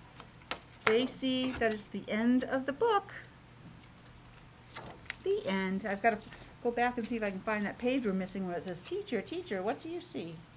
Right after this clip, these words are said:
Oh, no, that has it. "Children, children, what do you see?" I see. So, it's short, but I love these books by him.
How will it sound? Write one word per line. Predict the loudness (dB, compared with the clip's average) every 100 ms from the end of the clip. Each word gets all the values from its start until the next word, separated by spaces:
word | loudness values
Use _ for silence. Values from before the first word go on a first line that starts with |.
| -20 -10 -4
Oh, |
no, | -2 -2
that | -2
has | -2 -4
it. | -6 -10 -8
"Children, | -2 2 2
children, | 2 2 2
what | 2 -2
do |
you | -6 -4
see?" | -2 -4 -4 -10 -18 -20 -20 -18 -18 -18 -20 -20 -8
I | -2 -2
see. | -2 -2 0 -2 -4 -10 -18 -20 -20 -20 -20 -20 -20 -20 -20 -18 -18 -18 -16 -16 -16 -18 -20 -16 -12 -8
So, | 2 2 2 -6 -16 -12 -6
it's | -6 -4
short, | 4 4 4
but | 0 -2 0
I |
love | 0 0
these | 2 -2
books | -2 -8 -8
by | -10
him. | -6 -6